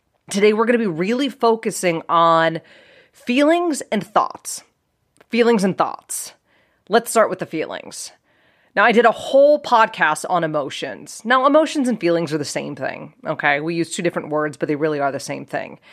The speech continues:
I think that was, uh, podcast number twenty. So if you really wanna do, like, a deep dive into feelings, then go back and check out that episode, episode twenty. But since you're already here,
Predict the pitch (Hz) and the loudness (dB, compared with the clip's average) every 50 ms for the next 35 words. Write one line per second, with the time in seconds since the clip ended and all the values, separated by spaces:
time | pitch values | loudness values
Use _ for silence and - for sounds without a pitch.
0 | - - - - - - _ - 160 165 196 165 190 180 165 160 175 170 165 156 | -20 -20 -20 -20 -20 -12 _ -6 -4 -2 0 2 2 2 2 2 0 0 0 0
1 | 135 160 156 156 156 151 151 - - - 175 175 170 - 160 165 160 151 - - | 0 0 2 2 2 0 -2 -2 0 0 2 2 0 -2 -4 -4 -4 -4 -6 -8
2 | 165 160 147 135 143 147 143 - - - - - 160 151 143 139 - - 151 - | -8 -8 -6 -6 -10 -10 -10 -12 -18 -16 -10 -8 -6 -6 -6 -8 -12 -16 -18 -20
3 | _ _ _ - - - - _ - - 233 190 226 233 277 339 370 359 349 277 | _ _ _ -20 -20 -20 -20 _ 0 0 2 2 4 4 4 4 6 6 4 4
4 | 214 220 202 196 - 180 160 139 170 185 202 185 - 151 127 160 156 147 151 160 | 4 4 2 2 2 0 -4 -4 -6 -6 -6 -8 -10 -10 0 2 2 4 4 4
5 | 175 180 185 190 190 175 - - - 180 170 160 - 175 156 - - _ 160 156 | 4 4 2 2 -2 -4 -8 -8 -8 -8 -8 -8 -10 -12 -12 -12 -14 _ -8 -6
6 | 180 185 196 208 214 208 170 156 165 160 147 175 175 170 180 180 180 180 - 170 | -4 -4 -4 -6 -6 -6 -4 -4 -6 -2 -2 -2 0 2 2 2 2 0 -2 -6
7 | 151 - - 170 165 - 170 156 151 147 147 151 - - 156 135 127 147 170 165 | -8 -4 -4 -4 -2 0 2 2 2 2 0 -2 -4 -10 -16 -10 -2 2 4 4
8 | 160 165 - - 151 - - 139 - - - 113 127 135 143 - - 170 143 156 | 4 2 0 -6 -10 -10 -12 -14 -12 -10 -8 -8 -6 -6 -6 -6 -6 -6 -6 -6
9 | 156 156 151 151 151 147 139 _ - - - 160 151 151 147 - 156 139 - - | -4 -4 -4 -6 -8 -12 -16 _ -18 -12 -10 -10 -8 -10 -10 -14 -16 -18 -18 -20
10 | 110 - _ - - - - - - - _ - 202 - - 294 262 - 277 277 | -20 -20 _ -20 -20 -20 -20 -20 -20 -14 _ -8 -4 -2 -2 -2 0 2 2 2
11 | - 226 208 208 226 214 190 208 190 170 165 151 - - - - 277 262 226 196 | 4 4 4 4 4 4 2 2 2 0 -4 -10 -12 -10 -2 0 2 2 4 2
12 | 175 170 170 170 165 | 2 2 0 -2 -2